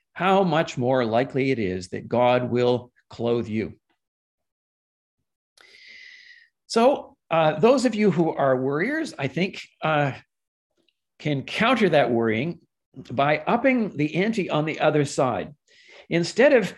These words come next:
trying to get rid of your worrying, which might just cause you to worry all the more, think about how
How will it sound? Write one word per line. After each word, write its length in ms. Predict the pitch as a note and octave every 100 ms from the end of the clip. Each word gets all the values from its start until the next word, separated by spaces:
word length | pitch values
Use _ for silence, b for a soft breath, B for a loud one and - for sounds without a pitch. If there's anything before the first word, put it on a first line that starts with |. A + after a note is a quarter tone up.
| -
trying 280 | - F#3+ G3+
to 40 | C#3+
get 180 | D#3
rid 180 | D3 G3+
of 100 | F3+
your 120 | C#3+
worrying, 360 | B2 B2 A2 D3+
which 220 | C3+ -
might 180 | D3 D3
just 160 | D3 -
cause 260 | D3 C3+
you 60 | B2
to 100 | B2
worry 280 | C3+ D3+ B2
all 180 | B2+
the 80 | A#2
more, 480 | A2+ F3 A#2 A#2+ - _ b b b -
think 180 | F4+ F#4
about 200 | B3+ G#3+
how 500 | E3+ F3+ F#3 -